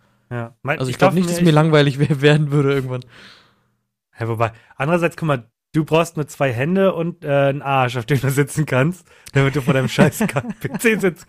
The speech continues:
Speaker 1: Und ganz ehrlich, so ein, so ein achtzig-jähriger Opa, der, der wird gefeiert in der Community.
Speaker 2: Ja, aber ich glaube, das ist ja auch so eine Sache, die auf uns zukommt, ne? Die Generation der, äh, Zocker, äh, Opas und so.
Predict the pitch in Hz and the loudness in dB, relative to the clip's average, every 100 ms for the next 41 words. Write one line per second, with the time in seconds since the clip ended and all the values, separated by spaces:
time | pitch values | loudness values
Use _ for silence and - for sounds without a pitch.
0 | - 233 262 262 147 147 156 156 160 - | -10 -6 -6 0 2 2 2 2 0 2
1 | 147 147 160 139 147 147 165 156 156 143 | 0 0 -4 -2 -2 -2 -2 -2 0 0
2 | 135 143 165 151 190 - - - - 135 | 0 0 2 4 2 0 -20 -6 0 2
3 | 139 131 127 120 110 165 160 131 123 123 | 2 0 -2 -4 -2 0 0 -4 -6 -4
4 | 120 117 113 113 110 - _ _ _ _ | -4 -4 -4 -6 -8 -10 _ _ _ _
5 | _ 147 139 - _ _ _ _ - 143 | _ -6 -6 -8 _ _ _ _ -6 -2
6 | 165 156 - - - 131 156 208 240 226 | 0 -2 -10 -20 -14 -4 -2 0 -2 -4
7 | - _ 143 202 196 180 180 185 156 147 | -8 _ -6 -4 -2 -2 0 0 0 0
8 | 170 156 156 147 - - 165 139 143 151 | 2 2 0 -2 -4 -4 -4 -2 -2 -2
9 | 139 147 147 143 - 160 175 180 156 143 | 2 2 2 0 0 2 2 2 0 2
10 | 143 139 131 - - _ - 135 127 123 | 2 2 -2 -8 -20 _ -2 0 0 -2
11 | - 147 147 196 202 196 196 - _ _ | -2 -2 0 0 0 -2 -6 -14 _ _
12 | _ - 160 160 160 170 175 196 220 - | _ -10 -4 -2 0 0 2 0 -2 -8
13 | - 165 165 185 226 | -12 -10 -4 -2 -2